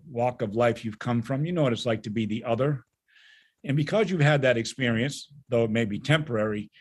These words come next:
you have the ability to understand somebody else's experience and therefore offer that kind word, that gesture, you know, standing, you know, in, in, in, in the gap.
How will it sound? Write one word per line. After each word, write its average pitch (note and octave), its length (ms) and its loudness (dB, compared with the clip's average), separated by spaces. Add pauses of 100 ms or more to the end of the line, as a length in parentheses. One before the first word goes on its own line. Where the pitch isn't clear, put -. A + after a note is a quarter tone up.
(160)
you E3+ 120 2
have D3+ 100 4
the C3+ 80 2
ability A#2+ 400 2
to B2 80 0
understand A#2+ 380 0
somebody A2+ 340 2
else's A2 340 0
experience A2 680 -8 (360)
and A#2 180 2
therefore A#2+ 440 2
offer B2 280 0
that A#2+ 200 -4
kind A#2 340 0
word, A2 280 0
that A#2 200 -4
gesture, A#2+ 520 -6 (380)
you A2+ 120 -4
know, A2+ 120 0
standing, A#2 640 2 (380)
you A#2 120 -2
know, A#2 140 2
in, B2 320 0
in, B2 280 -2
in, A#2 380 0
in B2 140 0
the A2+ 80 2
gap. A#2 420 0